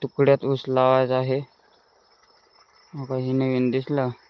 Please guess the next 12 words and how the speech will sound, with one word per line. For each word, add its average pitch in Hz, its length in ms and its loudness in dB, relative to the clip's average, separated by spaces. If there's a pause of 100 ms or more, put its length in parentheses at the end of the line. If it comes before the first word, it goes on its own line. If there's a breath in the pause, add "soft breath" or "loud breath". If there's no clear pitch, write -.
(1300)
नारळ 123 600 0
लावले 120 300 -2
तिकडेनं. 120 520 -4 (600)
आता 127 160 -6
हे 123 140 0
का, 131 80 0
ही 127 180 2
बियाणं 120 340 4
दहा 120 160 2
हजार 117 240 0
एक 117 260 -4
आहे. 113 80 -6